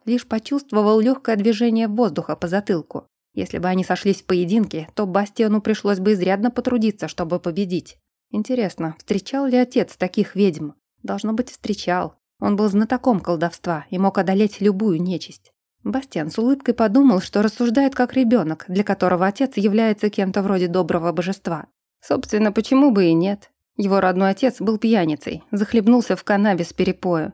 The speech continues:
Мать продала его на улицу чудес, у нее и без Бастиана хватало голодных ртов, а на четверть коруны можно было жить целую неделю.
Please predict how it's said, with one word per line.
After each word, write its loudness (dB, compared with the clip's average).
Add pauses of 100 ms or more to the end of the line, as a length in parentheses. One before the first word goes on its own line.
(220)
Мать 2
продала 2
его 2
на 4
улицу 4
чудес, 0 (140)
у 4
нее 6
и 4
без 2
Бастиана 0
хватало 0
голодных 0
ртов, -2 (260)
а 0
на 2
четверть -2
коруны 2
можно 4
было 2
жить 0
целую 2
неделю. 0